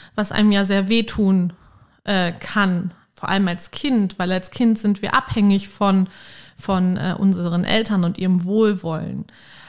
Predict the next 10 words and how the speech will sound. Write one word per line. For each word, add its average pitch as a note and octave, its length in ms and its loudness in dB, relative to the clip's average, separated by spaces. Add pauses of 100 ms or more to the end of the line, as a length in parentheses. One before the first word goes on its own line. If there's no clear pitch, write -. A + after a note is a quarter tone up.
(160)
Doch - 200 -6
was G3+ 180 -2
wir G#3 80 -4
verstehen C4+ 720 -2
dürfen F#3+ 480 0
ist, - 380 -6
wenn G3 200 4
wir F#3 120 0
erwachsen A#3+ 760 0
sind, F3 480 -4